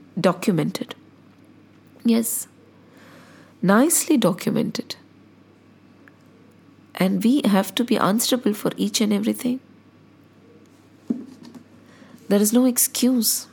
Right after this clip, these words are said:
Over there, the masses were doing it, or I felt like it, would not work. It'll be a simple question.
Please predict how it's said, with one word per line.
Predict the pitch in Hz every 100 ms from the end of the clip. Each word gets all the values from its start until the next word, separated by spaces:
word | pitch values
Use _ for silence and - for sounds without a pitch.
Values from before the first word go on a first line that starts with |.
| - _ - _ - _ -
Over | 175 175
there, | 165 165 185 311 - - _ - - - - - - -
the |
masses | 160 156 180 190 208 190
were | 165 165
doing | 170 170 170
it, | 151 151 220 - - - - -
or | - 247
I | 202 180
felt | - - 208 208 208 -
like | 165 147 -
it, | 151 156 160 - - - - -
would | 170 165
not | 160 170 233 - -
work. | 156 - - - _ _ - - - - _ - - - - - - - - - -
It'll | 202
be | 202 226
a | - - - - - - -
simple | - - 320 320 339 311
question. | 285 - 180 - - 151